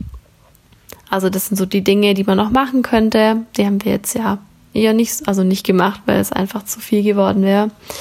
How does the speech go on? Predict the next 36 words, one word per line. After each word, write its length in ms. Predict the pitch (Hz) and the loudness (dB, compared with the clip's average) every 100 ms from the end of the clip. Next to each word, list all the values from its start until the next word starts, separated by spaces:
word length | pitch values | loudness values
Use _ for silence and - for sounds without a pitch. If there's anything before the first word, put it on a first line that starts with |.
| - - - - - - - _ _ - | -14 -14 -16 -18 -20 -20 -20 _ _ -6
Ähm, 440 | 196 185 185 185 - _ _ - | -2 0 0 -4 -6 _ _ -10
aber 300 | - 190 190 | -4 0 0
alles 280 | - 202 202 | 0 0 0
in 120 | 202 | -2
allem 320 | - 196 202 190 | -2 0 2 0
war 100 | 190 | -2
es 180 | - | -4
wirklich 300 | 202 - 196 | -8 -6 -4
schön 360 | - - 196 208 | -2 0 2 2
und 120 | 190 | 0
auch 160 | - 185 | -2 -2
bei 160 | 190 | -2
Nacht, 480 | 185 190 208 - - - - - - - - - | 2 2 0 -6 -14 -16 -20 -20 -20 -20 -8 -2
ähm, 480 | 190 185 185 190 - - - - | 0 2 0 -2 -6 -16 -12 -2
weil 100 | 190 | 0
man 140 | 190 | 2
da 160 | 190 190 | 0 -2
vielleicht 300 | 202 190 196 | -2 -2 -2
noch 140 | 185 | -4
Zeit 380 | - 196 202 202 | -4 0 0 0
hat, 160 | 196 | -2
irgendwie 400 | - 196 190 190 | 0 0 0 0
so 140 | 196 196 | 0 0
eine, 340 | 185 185 185 - - - - - _ - - | 0 0 -2 -4 -16 -20 -20 -20 _ -12 -4
ähm, 260 | 190 185 | 0 2
Nachttour 680 | 185 196 - - - 202 202 | 0 -2 -6 -6 -4 -4 -4
zu 180 | - 202 | -2 0
machen, 560 | 196 190 - 208 214 - - - - - - | 0 0 0 0 0 -4 -14 -16 -20 -20 -8
weil 240 | 214 190 190 | 0 2 2
die 80 | 190 | 0
ganzen 360 | 202 202 202 | -2 -2 -4
Tempel, 400 | 208 208 214 208 | 0 0 2 2
die 80 | 196 | 0
sind 180 | 202 202 | 0 0
auch 180 | 202 - | 0 -2
beleuchtet 880 | 196 190 190 214 - - - - | -2 2 2 0 0 0 0 -8